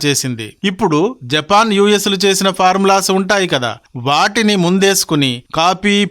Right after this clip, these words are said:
పేస్ట్ అందన్నమాట. సరే, ఏమైతేనేం గాని ఏఐ డాగ్స్ ని, అది కూడా చాలా చాలా తక్కువ ధరలోనే చైనా తయారు చేసింది.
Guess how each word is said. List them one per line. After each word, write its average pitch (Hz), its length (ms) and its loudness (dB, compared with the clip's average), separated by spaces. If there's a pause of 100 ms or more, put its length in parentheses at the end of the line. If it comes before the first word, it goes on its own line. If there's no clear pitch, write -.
పేస్ట్ 190 360 0 (100)
అందన్నమాట. 151 500 0 (380)
సరే, 160 200 0 (340)
ఏమైతేనేం 196 640 0
గాని 139 260 0 (380)
ఏఐ 233 280 2 (180)
డాగ్స్ 185 300 -2
ని, 139 160 -2 (180)
అది 165 180 0
కూడా 185 240 2 (440)
చాలా 185 300 0 (140)
చాలా 196 240 2 (180)
తక్కువ 233 380 0
ధరలోనే 190 580 0 (320)
చైనా 160 240 2 (120)
తయారు 151 340 -2
చేసింది. 117 400 -6